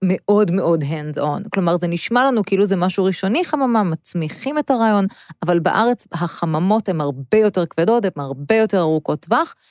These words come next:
דרך אגב, גם בארץ וגם בעולם, הם יותר קצרים. בארץ פשוט המילה הזאת, משתמשים בה בצורה שהיא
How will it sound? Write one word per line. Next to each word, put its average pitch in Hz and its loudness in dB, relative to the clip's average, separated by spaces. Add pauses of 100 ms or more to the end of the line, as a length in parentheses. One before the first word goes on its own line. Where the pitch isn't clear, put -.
(300)
דרך 180 0
אגב, 180 -2
גם 165 -2
בארץ 160 0 (100)
וגם 156 -2
בעולם, 202 2 (380)
הם 185 2
יותר 185 2
קצרים. 165 -2 (360)
בארץ 262 0
פשוט 233 -6
המילה 180 0
הזאת, 233 -2 (280)
משתמשים 175 -4
בה 240 -2
בצורה 180 -2
שהיא 196 -2